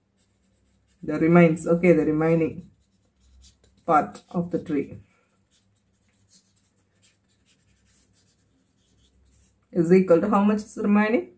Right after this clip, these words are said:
Three and eighty centimeter. Okay.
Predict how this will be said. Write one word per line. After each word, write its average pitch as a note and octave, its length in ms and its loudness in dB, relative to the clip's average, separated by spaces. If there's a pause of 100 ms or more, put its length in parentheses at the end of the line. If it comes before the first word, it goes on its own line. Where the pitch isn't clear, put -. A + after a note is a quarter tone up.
(200)
Three G#3 460 -2 (340)
and F4 320 -2 (160)
eighty F#3 460 4
centimeter. C#3 680 -4 (1000)
Okay. B3 420 -8